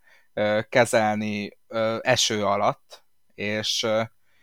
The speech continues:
és hát azért teljesen máshogy működik a dolog, mint amikor a sisak rostélyodra esik az eső. Úgyhogy, ö, ö,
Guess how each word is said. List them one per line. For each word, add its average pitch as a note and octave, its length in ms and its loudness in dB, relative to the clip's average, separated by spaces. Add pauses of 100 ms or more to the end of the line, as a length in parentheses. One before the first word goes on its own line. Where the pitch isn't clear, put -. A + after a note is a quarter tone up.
(300)
és - 360 -2
hát A#2 220 4
azért B2 280 2
teljesen B2 420 4
máshogy A2+ 360 0
működik G#2+ 440 -6
a A2+ 60 -2
dolog, G#2+ 300 -2
mint G#2+ 200 -4
amikor A2 460 -2
a G2+ 100 -12
sisak - 420 -2
rostélyodra G2 640 -10
esik G2 320 -8
az G#2 100 -12
eső. A2 400 -6 (500)
Úgyhogy, A2 480 -2
ö, A#2 120 2 (560)
ö, A2 280 2